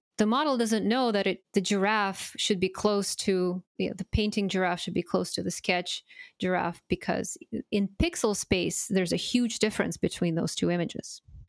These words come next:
So just very briefly to describe the main idea in the paper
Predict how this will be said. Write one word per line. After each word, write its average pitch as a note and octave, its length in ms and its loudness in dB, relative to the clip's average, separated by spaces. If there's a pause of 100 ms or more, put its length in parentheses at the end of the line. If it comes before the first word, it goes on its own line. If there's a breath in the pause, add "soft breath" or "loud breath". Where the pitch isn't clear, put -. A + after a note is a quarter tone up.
So - 160 2
just C#4+ 360 -2
very F4 220 4
briefly A#3 720 2 (360)
to A3+ 100 2
describe A3 420 0
the G#3 100 2
main G#3 240 2
idea F#3+ 440 2
in F#3+ 80 2
the F3 80 2
paper G3 540 2